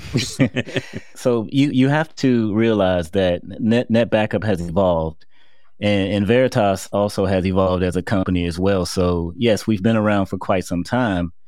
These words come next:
Speaker 1: and we are protecting, we're in lots of data centers, we're in the cloud, and we are primarily in a lot of enterprise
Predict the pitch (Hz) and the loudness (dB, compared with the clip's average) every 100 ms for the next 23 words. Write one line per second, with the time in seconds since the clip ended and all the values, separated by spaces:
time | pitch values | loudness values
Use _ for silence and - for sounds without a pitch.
0 | - - - - 104 104 98 101 101 117 | -20 -20 -18 -4 0 0 0 -2 0 2
1 | 113 113 104 104 - 101 135 117 120 110 | 2 2 2 0 -2 -2 -2 0 0 0
2 | 104 110 120 113 107 98 - - 101 117 | 0 2 2 2 2 0 -4 -6 -2 0
3 | - 110 117 117 113 123 120 110 110 110 | -2 0 2 2 2 2 2 2 2 2
4 | 110 107 - 110 107 107 - - - - | 2 0 0 0 2 0 -4 -12 -20 -20
5 | - - 104 107 104 98 113 107 98 95 | -20 -10 -2 2 2 2 2 2 2 2
6 | 95 92 90 - - - 104 101 113 127 | 2 2 0 -6 -16 -6 -2 0 2 2
7 | 101 95 90 90 - - - - 107 101 | 2 2 0 -2 -10 -20 -20 -4 0 2
8 | 104 104 107 104 85 - - - - 117 | 4 4 2 0 -4 -16 -20 -8 0 2
9 | 107 - 107 101 95 87 - | 2 0 0 2 0 -2 -8